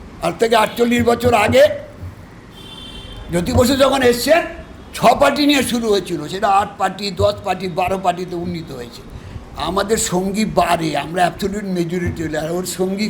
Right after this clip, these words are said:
কমে, খাই খাই, কোনোটাই মানে না।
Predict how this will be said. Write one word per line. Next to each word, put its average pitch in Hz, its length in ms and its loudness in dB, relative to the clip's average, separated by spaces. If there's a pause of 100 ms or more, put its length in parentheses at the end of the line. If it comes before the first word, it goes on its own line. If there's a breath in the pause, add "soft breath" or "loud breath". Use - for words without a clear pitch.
কমে, 151 380 -4 (880)
খাই 170 220 2 (120)
খাই, 135 180 -4 (1500)
কোনোটাই 202 360 6
মানে 160 220 4
না। 156 100 2